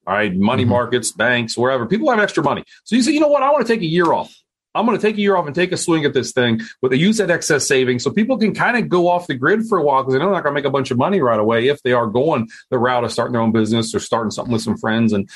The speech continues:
Speaker 1: and it's just, uh, it's appealing, you know, it, it really is appealing, but it also says, hey, people are comfortable, they're confident, and they've got the resources to do it. To me, those are all positive things.
Speaker 2: Yeah, and, and that ties into something we've discussed on other episodes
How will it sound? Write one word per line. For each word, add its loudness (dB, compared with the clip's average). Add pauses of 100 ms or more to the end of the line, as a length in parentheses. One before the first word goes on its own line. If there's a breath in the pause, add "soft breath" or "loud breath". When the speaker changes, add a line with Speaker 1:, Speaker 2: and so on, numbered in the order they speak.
(140)
Speaker 1:
and -2
it's -2
just, -2
uh, 0
it's 0
appealing, -2
you -2
know, 2
it, 0
it -2
really 2
is -2
appealing, 0
but 2
it 2
also 0
says, 0
hey, 0
people -2
are -2
comfortable, -2 (140 loud breath)
they're -2
confident, 0
and -2
they've -4
got -2
the 0
resources 0
to -2
do 0
it. -4 (300 soft breath)
To -4
me, 2
those 2
are 2
all 0
positive -2
things. -10 (240)
Speaker 2:
Yeah, 2
and, 0
and 0
that 0
ties 0
into 2
something 0
we've 0
discussed -2
on 0
other 2
episodes 0